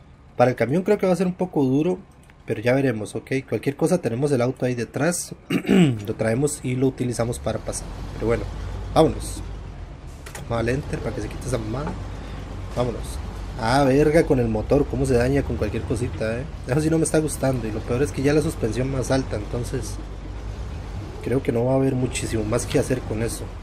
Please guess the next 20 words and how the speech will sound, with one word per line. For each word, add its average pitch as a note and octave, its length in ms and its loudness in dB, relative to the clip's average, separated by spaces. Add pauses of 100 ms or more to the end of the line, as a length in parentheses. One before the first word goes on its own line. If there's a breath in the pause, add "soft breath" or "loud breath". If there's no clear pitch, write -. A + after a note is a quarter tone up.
(120)
Va A#2+ 60 -2
a - 20 -2
seguir A#2 240 -4
siendo B2+ 260 0
así. A2 180 0 (880)
Quieto, D3+ 300 -2 (300)
tranquilo. B2+ 400 -4 (480)
Tranquilo C3 340 -2
que C3+ 80 2
hay C3+ 80 6
un C#3+ 120 2
bujero C#3 360 6
ahí. D#3+ 180 4 (640)
Vamos C3 140 -2
para C3 240 0
atrás. A3+ 60 0 (1400)
Tranquilos. C3+ 640 -4 (720)
Giramos. E3 540 -4 (3000)
<clears throat> - 1000 0
Buena. A#2 280 -2